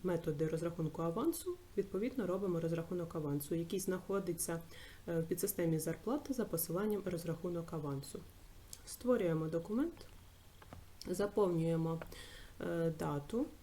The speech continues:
е, місяць, установу, за необхідності підрозділ. Після заповнення даних натискаємо на кнопку "Заповнити та розрахувати".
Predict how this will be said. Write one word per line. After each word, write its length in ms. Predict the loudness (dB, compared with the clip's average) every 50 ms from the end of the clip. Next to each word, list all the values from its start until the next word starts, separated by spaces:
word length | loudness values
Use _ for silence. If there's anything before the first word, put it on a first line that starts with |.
| -18 -18 -20 -20 -20 -20 -20 -18 -18 -8 -4 -2
е, 340 | 0 2 2 2 2 2
місяць, 680 | 2 2 2 0 0 0 0 0 0 0 -2 -4 -10 -12 -14 -18 -18 -18 -18 -16 -16 -16 -16 -18 -18 -20 -20 -20 -20 -20 -20 -20 -20 -20 -10 -6
установу, 800 | -4 -4 -4 -4 -4 -2 0 2 2 2 2 2 2 0 0 0 0 0
за 80 | 2
необхідності 640 | 2 2 2 0 0 2 2 2 2 2 0 -6 -10
підрозділ. 520 | -8 -6 -4 -2 0 0 -2 -2 -4 -8 -10 -10 -12 -16 -20 -20 -20 -20 -18 -18 -18 -20 -20 -20 -20 -20 -20 -20 -20 -18 -18 -18 -18 -18 -20 -20 -18 -18 -18 -18 -18 -18 -12 -10 -6 -2
Після 240 | 0 0 2 2 4
заповнення 560 | 4 4 4 4 4 4 4 4 4 2 2
даних 380 | 2 2 2 4 4 4 4 2
натискаємо 480 | 0 0 0 -2 -2 -2 0 0 2 0
на 60 | 0
кнопку 360 | 0 -2 -4 -4 -4 -6 -4
"Заповнити 540 | -4 -4 -4 -2 -2 -2 0 -2 -2 -4 -2
та 160 | -2 0 0
розрахувати". 800 | 0 0 0 -2 -4 -4 -6 -8 -8 -8 -6 -8 -8 -8 -10 -12